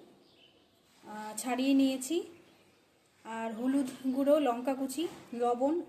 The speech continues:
আন্দাজ মতো যে যেমন খায়, আর তার সাথে হচ্ছে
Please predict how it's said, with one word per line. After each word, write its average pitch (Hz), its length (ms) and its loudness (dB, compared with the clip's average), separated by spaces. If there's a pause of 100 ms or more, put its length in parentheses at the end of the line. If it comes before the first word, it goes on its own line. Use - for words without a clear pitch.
আন্দাজ 262 420 0
মতো 254 240 -2
যে 262 160 0
যেমন 247 380 0
খায়, 247 240 -8 (880)
আর 226 180 -6 (100)
তার 226 180 -4
সাথে 240 360 -8
হচ্ছে 247 300 -4